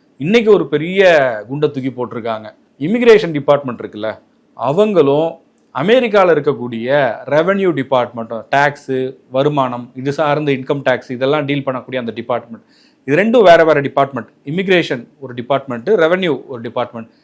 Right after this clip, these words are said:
இந்த ரெண்டு டிபார்ட்மெண்ட்டுக்குள்ள ஒரு அக்ரிமெண்ட் போட போறாங்க. என்ன அக்ரிமெண்ட் அப்படின்னா, இப்ப இமிகிரேஷன் டிபார்ட்மெண்ட் கையில சில தகவல்கள் இருக்கும், டேட்டா இருக்கும்,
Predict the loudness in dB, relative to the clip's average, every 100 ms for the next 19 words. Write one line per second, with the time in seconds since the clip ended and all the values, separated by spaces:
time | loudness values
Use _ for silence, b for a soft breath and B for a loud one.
0 | b -10 -4 0 0 -2 -2 0 2 0
1 | 0 -6 -4 0 2 0 -2 -4 -4 -4
2 | -4 -4 -6 -8 -10 -16 _ _ _ -6
3 | -2 0 0 -2 -2 -4 -6 -10 -14 -10
4 | -6 -6 -6 _ _ _ _ -8 -4 0
5 | 4 6 6 2 -6 -8 -12 -4 -2 -2
6 | -4 -4 -4 -4 -2 0 0 0 0 0
7 | 0 -4 -6 -6 -2 -2 0 -4 -6 -8